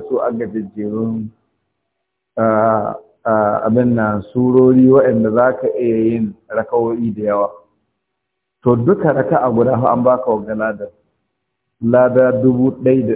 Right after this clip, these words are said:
ɗari biyar. Wato, ga kowace raka'a guda tana da sujuda biyu. Ka samu lada dubu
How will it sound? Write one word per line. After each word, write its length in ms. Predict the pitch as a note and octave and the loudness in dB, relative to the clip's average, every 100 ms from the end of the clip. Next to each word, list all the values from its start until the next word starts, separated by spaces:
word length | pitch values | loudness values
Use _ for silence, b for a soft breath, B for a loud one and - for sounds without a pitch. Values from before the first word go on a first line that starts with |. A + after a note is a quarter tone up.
| - | -4
ɗari 240 | A2+ A2+ G2+ | -2 0 -2
biyar. 240 | G#2 F#2 F2 _ _ _ _ _ - G#2 A2 _ | -6 -8 -10 _ _ _ _ _ -14 -12 -12 _
Wato, 480 | B2+ A2+ A2+ A2+ B2 | -2 0 0 0 -2
ga 160 | G#2+ A2+ | 0 -2
kowace 720 | - - F3 F#3 F3+ - C3+ | -4 2 4 4 2 0 2
raka'a 440 | C3 C3+ - A#2 G#2+ | 2 0 -2 0 -2
guda 400 | G#2+ A2 A2+ - - _ _ _ _ _ | -4 -2 -2 -4 -16 _ _ _ _ _
tana 280 | C3+ B2 A2+ | 0 0 0
da 120 | A2 A#2 | -2 -4
sujuda 480 | G2 A#2+ A2+ A2 | -4 -2 0 -2
biyu. 300 | G2 G#2 G#2 - _ _ _ _ _ - | 0 -2 -2 -6 _ _ _ _ _ -4
Ka 280 | C3 B2+ C3 | 0 0 0
samu 280 | A2+ A2 | 0 0
lada 540 | A2 A2+ A#2+ A2+ A#2+ A2+ | 0 2 2 2 2 2
dubu 380 | G#2 B2 A2+ | 0 -2 -2